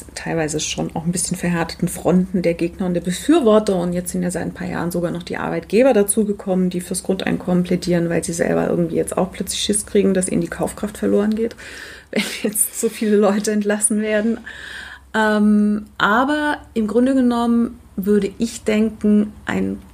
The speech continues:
Grundeinkommen hat das große Problem, dass es per se nur bis zu einer bestimmten Höhe funktionieren kann. Weil, wenn wir uns noch mal erinnern, die, ähm,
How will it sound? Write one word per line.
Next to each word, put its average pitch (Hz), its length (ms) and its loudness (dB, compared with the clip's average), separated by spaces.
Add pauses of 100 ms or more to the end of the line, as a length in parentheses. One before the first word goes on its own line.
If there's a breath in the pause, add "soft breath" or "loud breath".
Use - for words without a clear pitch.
(400)
Grundeinkommen 196 1400 0 (340 loud breath)
hat 202 140 -2 (120)
das 180 260 0
große 233 520 2
Problem, 208 1000 0 (920 loud breath)
dass 202 340 -2
es - 400 -2 (360)
per 190 280 0
se 220 500 6
nur 190 360 4
bis - 260 -2
zu 170 80 -6
einer 156 80 -6
bestimmten 156 400 -8
Höhe 165 260 -2
funktionieren 156 600 -6
kann. - 440 -10 (340)
Weil, 202 640 2 (140)
wenn 180 160 2
wir 175 80 -4
uns - 160 -4
noch 190 80 0
mal 180 120 2
erinnern, 240 560 2 (920 loud breath)
die, 180 540 2 (960)
ähm, 170 840 0